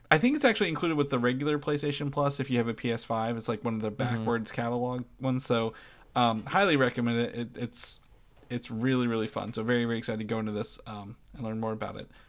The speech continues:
Speaker 1: There's another game coming out this month, but that's, that's, that's Pokemon, and that's a whole different story. We'll bring that up here. Um,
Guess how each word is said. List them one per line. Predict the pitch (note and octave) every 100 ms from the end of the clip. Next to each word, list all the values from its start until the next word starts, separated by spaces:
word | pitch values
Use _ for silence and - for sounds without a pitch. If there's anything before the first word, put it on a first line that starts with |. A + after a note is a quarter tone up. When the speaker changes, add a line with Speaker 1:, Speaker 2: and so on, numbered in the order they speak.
| -
Speaker 1:
There's | B2 B2+
another | F3+
game | B2+ A#2
coming | A2+ A2
out | G2+
this | - -
month, | F#2+ B2+
but | A#2+
that's, | C#3+ - - - -
that's, | C#3 - -
that's | C3+
Pokemon, | - B2 A#2 A#2+ B2
and | B2
that's | A#2 G#2+
a |
whole | G#2+
different | F#2+ - -
story. | - C2+
We'll | F2+ F#2
bring | E2
that | D#2 -
up | -
here. | - - - - - - - - - -
Um, | - D#3 D#3 D3 C3